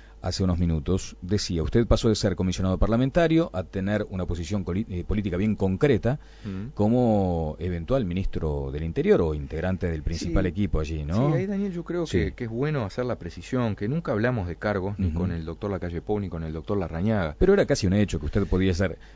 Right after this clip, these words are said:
Speaker 1: ministro o subsecretario.
Speaker 2: Mire, yo iba, eh, eventualmente hubiese estado donde el doctor Lacalle Pou y el doctor Larrañaga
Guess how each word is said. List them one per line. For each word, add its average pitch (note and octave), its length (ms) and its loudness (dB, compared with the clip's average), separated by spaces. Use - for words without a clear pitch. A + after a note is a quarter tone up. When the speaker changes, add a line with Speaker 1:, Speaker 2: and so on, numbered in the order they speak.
Speaker 1:
ministro C3+ 400 4
o F#2+ 60 4
subsecretario. D#2+ 760 -2
Speaker 2:
Mire, A2 340 0
yo D#3+ 160 -2
iba, C#3+ 220 -2
eh, E2+ 300 -8
eventualmente B2+ 1000 -2
hubiese G2 1040 -2
estado B2 520 0
donde A2+ 580 -2
el E2+ 320 -6
doctor F2 240 -8
Lacalle F#2 260 -6
Pou A#2 180 -4
y G#2 40 -2
el F2+ 80 -4
doctor F#2+ 240 -4
Larrañaga F2+ 580 -2